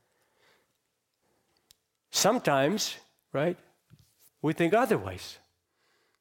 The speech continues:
Sometimes I get up in the morning and I look at my beautiful backyard and I see sunshine. It's just shining right on my parcel. Right next to me, there's Mormon who live,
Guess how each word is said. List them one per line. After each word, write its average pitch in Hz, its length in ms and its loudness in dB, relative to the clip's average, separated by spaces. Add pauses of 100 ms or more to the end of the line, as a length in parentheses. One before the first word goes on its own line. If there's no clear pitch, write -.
Sometimes 175 480 0
I 160 100 2
get 139 240 0
up 139 200 0
in 156 100 2
the 139 60 2
morning 175 520 2 (460)
and 135 120 0
I 139 40 2
look 170 180 0
at 160 120 -2
my 143 180 2
beautiful 156 420 0
backyard 160 680 0 (520)
and 143 140 -2
I 151 80 0
see 202 240 0
sunshine. 165 800 0 (340)
It's 170 140 -2
just - 280 0
shining 233 520 2
right 220 240 2
on 226 160 2
my 208 160 2
parcel. 202 560 -2 (1040)
Right 180 240 0 (380)
next 208 420 0
to 226 80 2
me, 190 160 4
there's 180 220 2
Mormon 208 580 4 (760)
who 175 100 0
live, 175 260 2